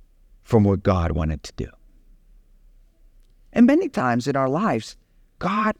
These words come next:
puts fear into you. "If I follow the Lord, what will happen?" The, sorry, the devil puts fear in our hearts as the Lord puts a call upon our life.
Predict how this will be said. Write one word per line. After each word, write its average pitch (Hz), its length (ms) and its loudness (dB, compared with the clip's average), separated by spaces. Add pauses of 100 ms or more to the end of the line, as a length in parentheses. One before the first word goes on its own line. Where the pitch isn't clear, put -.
puts - 420 -6 (160)
fear 180 540 2 (140)
into 202 460 2
you. 175 480 0 (320)
"If 180 320 0
I 151 200 0
follow 143 460 0
the 120 140 4
Lord, 107 560 0 (460)
what 123 300 2
will 110 180 0
happen?" 85 680 -6
The, 98 280 -6
sorry, 107 280 2
the 110 140 0
devil 160 420 0
puts - 260 -4
fear 95 320 -2
in 90 80 2
our 90 120 -2
hearts 87 520 -6 (640)
as 131 200 0
the 117 140 2
Lord 117 340 2
puts 120 200 -2
a 110 60 -2
call 151 340 0
upon 101 260 -2
our 92 140 -2
life. 90 380 -4